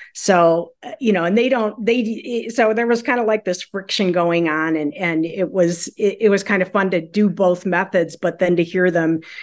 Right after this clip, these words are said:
you know, talking about, um, "Yeah, this side, this way works better, and this way does not work better." So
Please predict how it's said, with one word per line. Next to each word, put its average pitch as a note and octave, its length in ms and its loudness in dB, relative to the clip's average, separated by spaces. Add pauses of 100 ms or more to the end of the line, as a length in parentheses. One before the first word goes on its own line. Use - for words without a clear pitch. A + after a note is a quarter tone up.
(140)
you E3+ 100 0
know, - 60 -2
talking E3+ 460 2
about, D#3 520 0 (180)
um, D3+ 180 -12
"Yeah, G3+ 280 2
this G#3+ 180 -2
side, G#3+ 300 -4
this A#3 180 -2
way A3 160 4
works G3+ 300 -2
better, F#3 360 0
and E3+ 160 2
this G3 160 -8
way G3 140 -6
does F3+ 240 0
not E3+ 200 -2
work E3 200 -4
better." D#3+ 240 -2
So - 260 -8